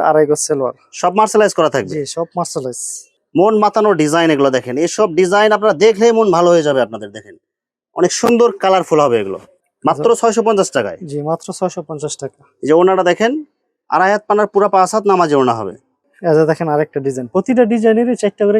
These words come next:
Speaker 1: কালার হবে ভাই।
Speaker 2: অনেক সুন্দর
Speaker 1: জি।
Speaker 2: গর্জিয়াস কালার এবং অনেক সুন্দর ডিজাইন হবে, সম্পূর্ণ ডিজিটাল প্রিন্ট
Speaker 1: হ্যাঁ,
Speaker 2: এগুলো।
Speaker 1: একদম সম্পূর্ণ ডিজিটাল প্রিন্ট।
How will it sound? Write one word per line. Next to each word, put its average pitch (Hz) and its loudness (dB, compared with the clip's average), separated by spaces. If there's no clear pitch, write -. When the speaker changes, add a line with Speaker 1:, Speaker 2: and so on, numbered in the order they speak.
Speaker 1:
কালার 156 2
হবে 135 -6
ভাই। 117 -8
Speaker 2:
অনেক 185 2
সুন্দর 220 2
Speaker 1:
জি। 156 0
Speaker 2:
গর্জিয়াস 202 2
কালার 202 2
এবং 220 0
অনেক 202 0
সুন্দর 226 2
ডিজাইন 170 2
হবে, 208 0
সম্পূর্ণ 220 0
ডিজিটাল 220 0
প্রিন্ট 131 0
Speaker 1:
হ্যাঁ, 147 -2
Speaker 2:
এগুলো। 143 -6
Speaker 1:
একদম 180 -6
সম্পূর্ণ 202 -8
ডিজিটাল 165 -4
প্রিন্ট। 127 -12